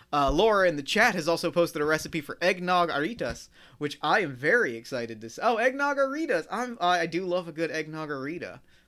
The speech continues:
I love a good eggnog arita. I also just love a good, it is, uh, oh, it is delightful. Uh, there's a lot of good variations on summer eggnog. Eggnog aritas, classic, because honestly,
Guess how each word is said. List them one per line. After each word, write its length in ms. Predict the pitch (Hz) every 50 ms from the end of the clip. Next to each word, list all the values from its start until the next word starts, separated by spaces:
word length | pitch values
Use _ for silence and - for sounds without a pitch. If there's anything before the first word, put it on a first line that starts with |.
| - _
I 60 | - 127
love 220 | 127 151 180 208 208
a 40 | 185
good 140 | 202 196
eggnog 340 | 190 185 185 185 185 180 170
arita. 360 | 165 147 147 160 170 170 165
I 100 | 110 135
also 320 | 147 196 226 233 208 160 147
just 200 | 156 170 165 156
love 260 | 147 151 175 196 175
a 60 | 147
good, 540 | 127 120 120 127 151 175 185 175 175 170 165 - _ _ _ _ _ _ _ _ _ _ _ _ _ _ _ _
it 140 | 190 214 208
is, 500 | 185 170 160 156 151 143 139 135 - - _
uh, 340 | 147 147 143 135 131 127 120 -
oh, 240 | 147 147 143 131 123 - - _
it 80 | 147 139
is 120 | 135 127
delightful. 640 | 131 - 123 117 117 113 107 110 - 110 107 107 - _ _ _ _
Uh, 580 | 135 135 131 123 123 123 123 123 123 123 123
there's 160 | 131 180 233
a 20 | 240
lot 220 | 220 214 226 233
of 60 | 214
good 120 | 175 202 170
variations 640 | 175 196 196 190 185 175 180 180 180 - 165 151 160
on 100 | 156 151
summer 360 | 147 - 175 170 165 160 147
eggnog. 400 | 160 160 160 170 170 165 165 175
Eggnog 340 | 233 254 254 247 240 233 208
aritas, 380 | 202 226 269 262 262 254 254 - - - _ _
classic, 420 | - 269 269 262 262 277 285 -
because 240 | - 262 262 262 247
honestly, 480 | 247 233 262 294 277 285 269 254 233